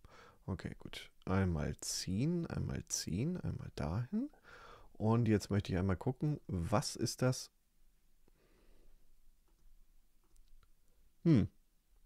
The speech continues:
Das geht leider auch nicht. Also ich hatte jetzt eigentlich gehofft, dass ich da rauskriege, was für eine Anwendung sich dahinter,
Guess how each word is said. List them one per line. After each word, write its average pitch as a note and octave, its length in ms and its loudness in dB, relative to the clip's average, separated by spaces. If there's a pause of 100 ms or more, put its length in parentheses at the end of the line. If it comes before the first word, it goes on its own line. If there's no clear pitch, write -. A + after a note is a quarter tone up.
(240)
Das - 180 -8
geht F2+ 160 2
leider D#2+ 260 -2
auch - 160 0
nicht. - 240 -4 (380)
Also G#2+ 160 6
ich - 160 2
hatte C#3 180 4
jetzt C3+ 320 2
eigentlich A2 300 2
gehofft, F#2+ 500 2
dass - 260 2
ich - 200 -4
da G2+ 100 4
rauskriege, B2+ 1000 4 (520)
was - 340 2
für - 160 0
eine A2+ 400 2
Anwendung B2 560 2
sich - 240 0
dahinter, A2 680 4